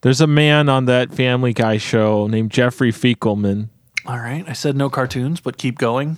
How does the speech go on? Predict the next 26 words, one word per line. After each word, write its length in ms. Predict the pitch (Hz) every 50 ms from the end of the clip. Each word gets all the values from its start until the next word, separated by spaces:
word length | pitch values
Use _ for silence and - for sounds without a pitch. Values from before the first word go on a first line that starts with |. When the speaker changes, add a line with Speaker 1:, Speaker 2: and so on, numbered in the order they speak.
| -
Speaker 2:
What 320 | - 151 139 156 165 156 -
is 180 | 160 156 151
so 220 | - - 165 147 135
evil 240 | 131 139 131 135 139
Speaker 1:
He's 80 | 131
Speaker 2:
about 100 | 143 135
Speaker 1:
the 60 | 151
Speaker 2:
this? 60 | 151 143
Speaker 1:
most 320 | 143 135 131 - - -
evil. 520 | 151 139 127 113 117 110 107 101 110 117 _
Speaker 2:
What's 180 | - 147 147 -
so 180 | - 196 202
evil 220 | 208 214 180 143 123
about 220 | 113 113 107 107 -
this 140 | 117 -
Jeffrey 320 | - - 123 113 - 131 113
Fiegelman? 460 | - - - - 113 104 110 - 117 - _ _ _ _ _ _ _ _ _ _ _ _ _ _ _ _ _ _ _ _ _ _ _ _ _ _ _
Speaker 1:
Well, 300 | - 120 123 123 127 131
what, 260 | 127 123 127 123 107 - - - - - - - - - - - _ _ _
what 180 | 113 110 113
he 140 | 113 120 120
did 260 | - - 123 123 120
to 100 | - 123 113
Quagmire's 840 | - - - - - - - - - 127 131 131 135 - 131 - -
sister. 880 | - - 143 139 139 - - - - - - 123 120 127 - - - _ _ _ _ _ _ _ _ _ _ _ _ _ _ _ _ _ _ _ _ _ _ _ _ _ _ -
Speaker 2:
And, 200 | 120 117 123